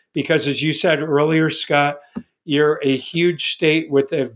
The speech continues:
very, very important agricultural community and industry.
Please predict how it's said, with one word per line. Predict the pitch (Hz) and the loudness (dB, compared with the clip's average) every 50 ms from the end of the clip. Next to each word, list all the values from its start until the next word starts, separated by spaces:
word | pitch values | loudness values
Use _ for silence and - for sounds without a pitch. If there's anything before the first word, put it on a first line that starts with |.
| - _ _ | -16 _ _
very, | - 156 160 170 175 170 170 170 165 160 | -4 -2 0 2 2 2 2 2 2 2
very | 156 - 143 147 143 143 135 135 | 0 0 0 0 2 2 0 0
important | 131 123 - - 151 147 147 139 127 143 - | -4 -6 -6 -4 -2 -2 -2 -2 -4 -4 0
agricultural | 127 135 139 135 139 135 - - 143 139 143 - 165 147 139 135 131 - _ _ _ _ _ _ _ _ _ _ _ _ | 0 0 0 0 -2 -4 -2 -2 -2 -2 -2 -2 -2 -2 -2 -2 -2 -6 _ _ _ _ _ _ _ _ _ _ _ _
community | - 147 139 135 139 147 151 160 156 143 151 156 156 160 165 143 | -6 -4 0 0 2 2 2 0 0 0 0 0 0 0 0 0
and | 131 135 135 139 | 0 0 0 0
industry. | - 127 131 139 139 151 - - - - 160 151 160 160 160 156 160 | -2 -2 -2 -2 -2 -2 -4 -4 -4 -2 0 2 2 2 0 0 -4